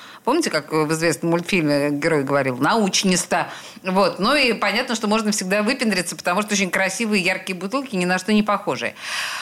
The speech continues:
А, на самом деле у нас осталась минута до эфира. Жара в Петербурге. Мы, собственно говоря, это одна из главных причин, по которой мы с вами сегодня встретились.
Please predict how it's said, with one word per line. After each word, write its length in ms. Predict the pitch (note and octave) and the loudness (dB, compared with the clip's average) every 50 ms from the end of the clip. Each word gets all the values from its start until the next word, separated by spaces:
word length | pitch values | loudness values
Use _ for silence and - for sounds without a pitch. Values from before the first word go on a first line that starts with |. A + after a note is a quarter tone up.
| - - | -8 -2
А, 600 | - G3 A3+ A3+ A3+ A#3 A3+ A3+ A3 G#3 F#3+ F3+ - - D#3+ E3+ E3 | 0 2 4 4 4 4 4 4 2 2 0 -4 -12 -12 -14 -8 -2
на 140 | F#3+ A#3 A3+ | 0 2 2
самом 220 | A#3 D4 C4+ C4+ A#3 | 4 2 2 2 2
деле 160 | B3+ A#3 A3+ | 2 4 4
у 40 | A3+ | 4
нас 180 | A3+ G#3+ - | 4 2 2
осталась 400 | A#3 G#3+ - B3 A#3 G#3+ G#3+ - | 0 0 0 2 2 2 2 4
минута 600 | A3 G#3+ A#3 A#3+ A#3+ A#3 G#3 - - D3 C3+ C3+ - | 4 6 6 6 6 6 4 2 0 -2 -2 -2 -4
до 200 | - D#3+ F#3 G3 G#3+ | -2 2 4 4 4
эфира. 500 | G#3 - C#4+ D#4 D#4 C#4 F#3+ C#3+ B2+ - - - - | 4 4 4 4 4 4 2 0 -2 -4 -10 -4 -2
Жара 520 | F#3+ E3 G#3+ A#3 A3+ A#3 A#3+ A3 F#3+ D#3 | 0 2 2 2 2 2 2 2 0 0
в 100 | - - | -2 -4
Петербурге. 680 | - E3+ D#3+ - G#3 G#3 G#3 G#3+ C#4 D#4+ C#4+ A3+ F3 D3+ | -10 -8 -2 0 0 0 0 0 0 0 0 0 0 0
Мы, 120 | D3+ F3 | 0 0
собственно 300 | F3+ - G3+ - - G#3 | 0 -2 -4 -2 -2 -2
говоря, 480 | F#3 F#3+ A3 G#3+ G#3+ G#3+ G#3+ G3+ F#3+ F#3 | 0 2 2 2 2 2 2 2 2 2
это 200 | F3+ F#3 F#3 F#3+ | 2 0 0 0
одна 180 | F#3+ F#3 G#3 G3 | 0 0 0 0
из 100 | F3+ E3+ | 0 0
главных 320 | E3 G#3+ A#3 G3 D#3+ D3 | 0 0 0 0 -2 -4
причин, 460 | - G3 G#3 A#3+ A#3 - G3 D3+ B2+ B2 | -2 -2 -2 0 0 -2 -2 -2 -4 -6
по 140 | - - | -10 -10
которой 400 | - - E3+ E3 - F3+ E3 D#3+ | -2 -2 -2 -2 0 0 0 0
мы 160 | D3+ D#3+ F#3 F3 | 0 0 -2 -2
с 80 | - | 0
вами 180 | G#3 F3 E3+ E3+ | 0 0 0 -2
сегодня 300 | E3+ - F#3 E3 F#3 F#3 | -4 -4 -4 -4 -4 -4
встретились. 540 | F#3 - B3 C#4 D#4 D4+ - G#3+ E3+ - | -4 -2 0 0 0 0 0 -2 -2 -2